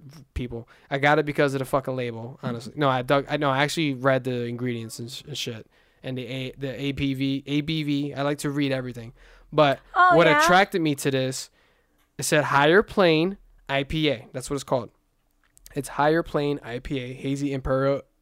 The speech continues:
Speaker 1: I P A. Uh, it's got, what is the word? What is the, oh, it's, uh, eight point five alcohol by volume. Uh, percent, I meant to say. And what's cool about it is he's wearing a gi,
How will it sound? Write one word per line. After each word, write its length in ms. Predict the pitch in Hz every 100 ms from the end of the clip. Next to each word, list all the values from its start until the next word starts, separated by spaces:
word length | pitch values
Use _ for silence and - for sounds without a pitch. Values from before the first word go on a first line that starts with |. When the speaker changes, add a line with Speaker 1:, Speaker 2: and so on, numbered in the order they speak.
| _ _ -
Speaker 1:
I 120 | 143
P 220 | 135 151
A. 120 | 131 165 _ _ _ _ _ _ -
Uh, 320 | 135 127 123 147
it's 140 | 127
got, 340 | - 127 120 113 _
what 100 | 127
is 40 |
the 80 | 120
word? 260 | 120 120 135
What 60 |
is 100 | 127
the, 280 | 127 120 120 -
oh, 180 | 147 123
it's, 180 | 135 -
uh, 160 | 147 143
eight 160 | 156 160
point 220 | 180 170
five 500 | - 143 147 160 - _ - 147
alcohol 400 | 127 123 131 139
by 160 | 160
volume. 420 | 156 131 135 170 - _ _ _ _ _ _
Uh, 140 | 131 123
percent, 380 | 131 - 220
I 40 | 151
meant 180 | 113 -
to 80 | 123
say. 200 | 117 - - _ _ _
And 440 | 208 226 185 170 156
what's 160 | 160
cool 220 | - 277 262
about 240 | 180 160
it 80 | 160
is 180 | 170 147
he's 220 | 165 170
wearing 220 | 185 226
a 40 | 240
gi, 640 | 160 196 277 202 180 202